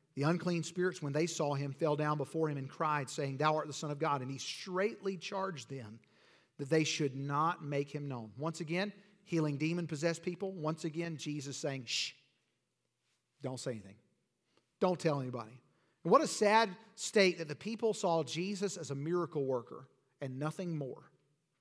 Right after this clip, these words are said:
But the demons saw that he was the Son of God. Now, what's your view of Jesus today? Is he just some good dude who did a lot of good stuff in this good book? Or is he really who he said he is?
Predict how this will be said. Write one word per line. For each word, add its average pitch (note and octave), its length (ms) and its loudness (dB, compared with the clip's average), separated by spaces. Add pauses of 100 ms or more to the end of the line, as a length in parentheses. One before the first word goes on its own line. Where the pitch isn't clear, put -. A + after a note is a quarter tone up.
(680)
But D3+ 120 -4
the D3+ 80 -6
demons D3 560 -4
saw C3+ 280 -2
that C3 100 -8
he C3 80 -8
was B2 160 -8
the B2+ 80 -16
Son C3 220 -8
of B2 100 -10
God. A#2 200 -12 (1700)
Now, F#3 80 -4
what's G3+ 320 2
your F#3+ 320 6
view D3+ 380 -2
of B2+ 100 -2
Jesus A#2+ 480 -10
today? - 320 -16 (840)
Is - 100 -14
he F#3+ 100 2
just G3 220 -2
some F3 240 2
good D#3+ 260 2
dude F#3 320 0
who D#3+ 80 -2
did D#3 160 -2
a E3+ 40 0
lot E3 140 2
of D#3+ 60 -4
good D#3+ 160 -4
stuff E3+ 340 -4
in D#3 60 -6
this D3 160 -4
good D3 240 -4
book? - 240 -6 (1120)
Or D3 140 4
is C3+ 100 -2
he F#3 120 -6
really E3 320 0
who D3+ 140 -4
he D3+ 120 -2
said D#3 300 -4
he A#2+ 140 -10
is? G2+ 220 -18